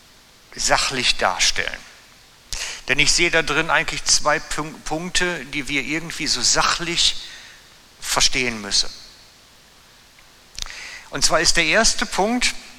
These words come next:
dass nicht gekommen ist, was ich brauche, weil ich mich einfach nicht hab leiten lassen. Das gibt es. Gott wollte mich an seiner Hand führen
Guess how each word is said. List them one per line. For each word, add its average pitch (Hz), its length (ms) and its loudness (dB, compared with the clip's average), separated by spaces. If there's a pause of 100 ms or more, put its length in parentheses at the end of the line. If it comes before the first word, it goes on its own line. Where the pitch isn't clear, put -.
(2500)
dass 147 360 4 (320)
nicht 165 280 2
gekommen 190 540 0
ist, 170 280 2
was 151 220 2
ich - 160 0
brauche, 165 680 0 (1400)
weil 127 180 -4
ich 120 100 0
mich 127 200 -2
einfach 120 260 0
nicht 131 200 -2
hab 131 120 0
leiten 135 420 0
lassen. - 300 -2 (1900)
Das - 220 0
gibt - 260 -8
es. - 220 -4 (1080)
Gott 135 240 2
wollte 156 300 2
mich 143 220 2
an 139 100 -2
seiner 123 280 2
Hand 127 160 -4
führen 165 480 -2